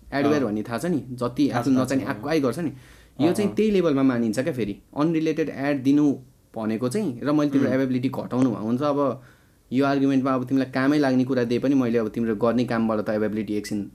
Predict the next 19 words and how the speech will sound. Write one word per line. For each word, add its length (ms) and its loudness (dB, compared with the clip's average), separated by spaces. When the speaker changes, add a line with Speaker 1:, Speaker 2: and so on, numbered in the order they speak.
Speaker 1:
लिइदिन्छु। 640 0
Speaker 2:
अँ। 160 -4
Speaker 1:
But 140 0
still 320 0
तिमीलाई 200 2
कामै 280 0
नलाग्ने 320 2
एड 280 -2
दिएर 200 0
स्प्याम 320 -2
गर्नु 260 2
भनेको 260 -2
नि 160 2
यो 220 -2
सेक्युरिटी 400 -4
भोइलेट 340 -2
हुन्छ 140 -8
है 120 -4
फेरि। 200 -8